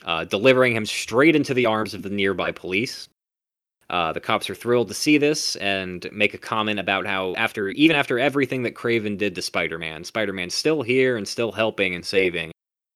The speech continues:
and blah, blah, blah, which strikes Peter as funny. He's like, "How do they know about the Kraven thing? Uh, okay, whatever. I guess I'll figure it out when I visit Kraven again," he says, which, holy shit, have fun there, Peter. Um,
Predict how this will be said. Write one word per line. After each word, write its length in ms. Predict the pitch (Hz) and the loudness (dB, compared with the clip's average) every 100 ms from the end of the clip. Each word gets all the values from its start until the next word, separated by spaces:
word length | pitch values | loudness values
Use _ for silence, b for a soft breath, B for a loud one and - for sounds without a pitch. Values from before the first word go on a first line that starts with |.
| - | -16
and 140 | 80 | -10
blah, 200 | 80 95 | -4 -4
blah, 120 | 92 87 | -4 -4
blah, 320 | 85 80 - _ b _ _ - | -6 -6 -10 _ b _ _ -2
which 160 | 117 | 0
strikes 240 | - 139 - | 2 0 2
Peter 280 | 143 135 | 2 4
as 120 | 127 - | 2 0
funny. 260 | 127 139 | -4 -4
He's 180 | 151 101 | -6 -4
like, 140 | 98 | -4
"How 160 | 110 117 | 2 2
do 80 | 113 | 2
they 160 | 113 | 0
know 160 | 113 113 | 0 2
about 160 | 110 - | 0 -2
the 60 | |
Kraven 360 | - 113 113 113 | 0 2 2 0
thing? 360 | 120 117 131 - _ 85 | -2 -2 -2 -12 _ -8
Uh, 360 | 82 80 80 - _ 98 | -8 -8 -10 -12 _ -6
okay, 320 | 104 104 110 | 0 0 0
whatever. 440 | 101 101 104 123 - B B B - | -2 -2 -2 -6 -8 B B B -4
I 80 | |
guess 220 | 92 110 104 | 0 0 0
I'll 60 | |
figure 280 | - 120 104 | -2 0 2
it 60 | 104 | 2
out 140 | 107 | 2
when 120 | 101 | 0
I 60 | 101 | 0
visit 320 | 104 107 98 | 2 2 0
Kraven 340 | - 117 104 92 | 2 2 4 -2
again," 320 | 90 90 95 | -2 -4 -4
he 140 | 107 | -6
says, 400 | 101 95 98 104 | -4 -2 -2 -2
which, 320 | 95 87 - - | -6 -4 -6 -8
holy 300 | - 110 85 | -6 -4 -2
shit, 440 | - 120 90 - - | 0 0 0 -4 -12
have 220 | - 104 | -6 -6
fun 220 | - 110 95 | -4 -4 0
there, 180 | 104 | -2
Peter. 340 | 90 85 - - B B _ _ _ _ _ _ | -2 -4 -6 -8 B B _ _ _ _ _ _
Um, 600 | 98 95 95 95 87 85 | -4 -2 0 -4 -8 -10